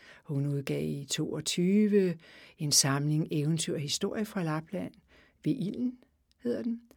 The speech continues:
som hun har illustreret med sort-hvide linoleumsnit i sådan en meget ekspressiv og pågående stil.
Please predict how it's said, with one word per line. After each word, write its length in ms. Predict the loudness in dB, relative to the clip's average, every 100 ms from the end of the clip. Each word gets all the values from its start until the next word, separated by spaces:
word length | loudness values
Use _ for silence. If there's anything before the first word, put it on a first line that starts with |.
| _ _ _ _ _ _ -4
som 140 | 2
hun 100 | 4
har 80 | 4
illustreret 640 | 2 0 -2 0 0 0 -2
med 520 | 0 0 0 -2 -2
sort-hvide 960 | -2 0 -2 -4 -14 -4 -2 2 0
linoleumsnit 1000 | 0 -2 -2 -2 -4 -4 -4 -6 -6 -6
i 80 | -4
sådan 300 | -4 -4 -6
en 100 | -4
meget 440 | -4 -4 -4 -6 -8 -16 _ -8
ekspressiv 920 | -6 -4 -8 -6 -4 0 0 -2 -8 _ _ _ _ _ _ -16
og 160 | -16 -12
pågående 560 | -10 -10 -10 -10 -10
stil. 280 | -10 -10